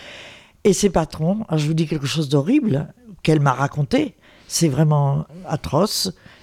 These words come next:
mais je suis une petite fille quand elle me le dit de huit ans, et elle me dit, « Voilà, je suis enceinte de toi,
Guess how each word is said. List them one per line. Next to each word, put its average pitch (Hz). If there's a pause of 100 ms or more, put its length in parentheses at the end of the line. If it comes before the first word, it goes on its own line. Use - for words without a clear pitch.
(320)
mais 196
je 180
suis 196
une 180
petite 185
fille 208
quand 175
elle 180
me 170
le 170
dit 165
de 156
huit 156
ans, 247 (640)
et 208
elle 240
me 208
dit, « 185
Voilà, 208 (500)
je 196
suis 214
enceinte 190
de 165
toi, 208